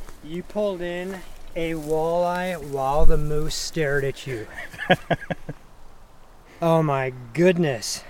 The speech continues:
Speaker 1: I just came off a, uh, brutal portage.
Speaker 2: <laughs>
Speaker 1: Joe stayed behind just to do some last minute fishing.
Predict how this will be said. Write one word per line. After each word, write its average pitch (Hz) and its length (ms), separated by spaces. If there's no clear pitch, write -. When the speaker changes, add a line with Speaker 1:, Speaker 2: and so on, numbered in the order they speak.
Speaker 1:
I 170 100
just 208 180
came 196 300
off 170 380
a, 143 260
uh, 123 360
brutal 180 680
portage. 135 640
Speaker 2:
<laughs> - 40
Speaker 1:
Joe 170 300
stayed 196 480
behind 147 760
just 254 200
to 220 80
do 185 240
some 160 180
last 156 420
minute 151 280
fishing. 139 560